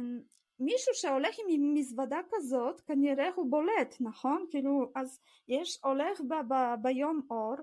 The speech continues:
באור יום, אז כנראה אנשים רואים אותו, ו-, ויש כאלה כנראה שיכולים, אה, לזכור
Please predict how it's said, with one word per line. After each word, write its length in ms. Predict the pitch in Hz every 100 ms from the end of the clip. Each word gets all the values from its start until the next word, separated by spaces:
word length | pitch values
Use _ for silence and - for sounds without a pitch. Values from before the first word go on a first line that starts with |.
| - _ _ _
באור 340 | 233 226 269 294
יום, 340 | 240 202 233 480 - _ _ -
אז 220 | 254 254
כנראה 380 | - 285 285 381 453 381
אנשים 260 | 359 392 381
רואים 240 | 339 415 480 440
אותו, 320 | - 247 214
ו-, 340 | 240 254 254 247
ויש 380 | 277 285 392 -
כאלה 340 | 440 370 349 381
כנראה 360 | 349 311 302 339
שיכולים, 1080 | - 339 320 302 269 277 311 294 320 339
אה, 180 | 302 254
לזכור 480 | 262 285 - - 415